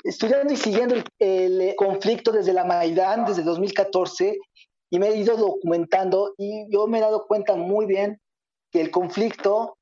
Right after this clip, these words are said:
ucraniano fue impulsado por Estados Unidos con un golpe de Estado claramente comprobado. Y querer ignorar eso y hacer creer que el conflicto es culpa de Rusia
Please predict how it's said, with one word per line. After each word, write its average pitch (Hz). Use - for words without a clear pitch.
ucraniano 208
fue 262
impulsado 220
por 175
Estados 175
Unidos 196
con 175
un 180
golpe 170
de 147
Estado 165
claramente 160
comprobado. 156
Y 170
querer 233
ignorar 202
eso 214
y 180
hacer 202
creer 208
que 185
el 165
conflicto 196
es 196
culpa 214
de 175
Rusia 170